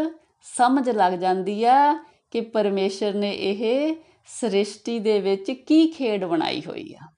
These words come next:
ਇਹ ਸਭ ਸਤਿਗੁਰ ਦੇ ਰਾਹੀਂ ਹੀ ਸੰਭਵ ਹੈ। ਮਿਹਰ ਹੋਣੀ ਪਰਮੇਸ਼ਰ ਦੀ,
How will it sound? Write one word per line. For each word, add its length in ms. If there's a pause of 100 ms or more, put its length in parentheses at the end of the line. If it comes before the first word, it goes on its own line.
(360)
ਇਹ 120
ਸਭ 460
ਸਤਿਗੁਰ 600
ਦੇ 220
ਰਾਹੀਂ 280
ਹੀ 120
ਸੰਭਵ 460
ਹੈ। 260 (800)
ਮਿਹਰ 420
ਹੋਣੀ 300
ਪਰਮੇਸ਼ਰ 640
ਦੀ, 420